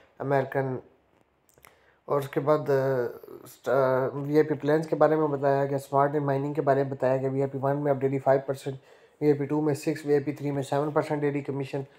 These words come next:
जो है आप इसमें से earn कर सकते हैं। उसके अलावा जितने level आपके level हाई होता जाएगा उतना अपना ज़्यादा commission आप इसमें से daily earn कर सकते हैं।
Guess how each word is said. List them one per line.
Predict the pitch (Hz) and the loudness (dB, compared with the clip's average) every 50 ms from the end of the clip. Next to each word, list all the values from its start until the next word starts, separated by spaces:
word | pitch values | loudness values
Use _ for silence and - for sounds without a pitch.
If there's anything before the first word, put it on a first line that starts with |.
| _ _ _ _ _ _ _ _ | _ _ _ _ _ _ _ _
जो | - 139 143 139 | -10 -2 2 2
है | 139 | 2
आप | 139 139 135 | 2 2 -4
इसमें | 127 - 139 | -8 -8 -8
से | 123 - 147 | -4 -2 -2
earn | 135 127 | -2 -2
कर | 123 - 127 | -4 -6 -6
सकते | 123 - - - - 135 | -8 -8 -12 -6 -4 -4
हैं। | 135 | -2
उसके | 127 - 156 | 0 2 4
अलावा | 143 139 139 | 4 4 4
जितने | 139 143 131 143 156 147 | 2 -2 -2 0 0 2
level | 143 139 143 143 147 | 2 2 2 2 2
आपके | 143 135 135 - 143 139 135 135 120 131 | 2 0 0 -2 0 0 0 0 0 0
level | 135 135 131 135 127 | 0 0 0 0 0
हाई | 127 131 135 | 0 0 2
होता | 143 143 139 - 139 | 0 0 0 0 -2
जाएगा | 131 135 135 131 | 0 0 0 0
उतना | 123 - 131 131 - 139 139 | -2 -2 -2 -4 -2 0 0
अपना | 131 123 127 135 135 131 | 0 0 -2 -2 -2 -2
ज़्यादा | 123 131 131 127 131 | -2 -2 -4 -2 -4
commission | 127 127 127 120 120 - - 127 | -6 -6 -6 -10 -10 -10 -8 -6
आप | 120 117 117 | -6 -6 -8
इसमें | 117 - 131 127 | -10 -10 -10 -8
से | - 165 160 | -6 -6 -4
daily | - 123 117 117 120 120 | -4 -4 -4 -6 -6 -8
earn | 117 110 | -8 -10
कर | 113 110 110 | -10 -14 -16
सकते | 110 - - - _ - 101 | -16 -16 -20 -20 _ -20 -20
हैं। | 92 | -20